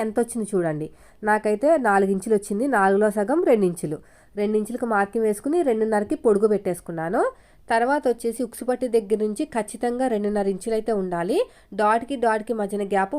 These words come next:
వన్ ఇంచ్ ఉందండి. ఈ వన్ వన్ ఇంచ్ తీసుకుని హైట్ వచ్చేసి మూడు ఇంచుల వరకు ఉంది వీళ్ళకి. ఆ మూడు ఇంచులే మార్కింగ్ వేసేసాను ఇలాగా. చూడండి,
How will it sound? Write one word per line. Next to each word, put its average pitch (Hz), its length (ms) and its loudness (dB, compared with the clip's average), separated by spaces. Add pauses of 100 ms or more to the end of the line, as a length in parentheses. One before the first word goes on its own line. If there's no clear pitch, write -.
(100)
వన్ 202 180 2
ఇంచ్ 208 200 -4
ఉందండి. 180 360 -2 (880)
ఈ - 20 -6 (120)
వన్ 214 200 0
వన్ 233 160 2
ఇంచ్ 220 140 -6 (140)
తీసుకుని 269 380 -4 (120)
హైట్ 247 300 0
వచ్చేసి 247 340 -2 (100)
మూడు 233 220 2
ఇంచుల 226 240 -4
వరకు 233 220 -2
ఉంది 175 180 -4
వీళ్ళకి. 165 340 -4 (520)
ఆ - 20 0 (100)
మూడు 226 240 2
ఇంచులే 240 260 -2 (100)
మార్కింగ్ 208 360 -2
వేసేసాను 165 440 -6
ఇలాగా. 143 240 -8 (2250)
చూడండి, 165 360 -4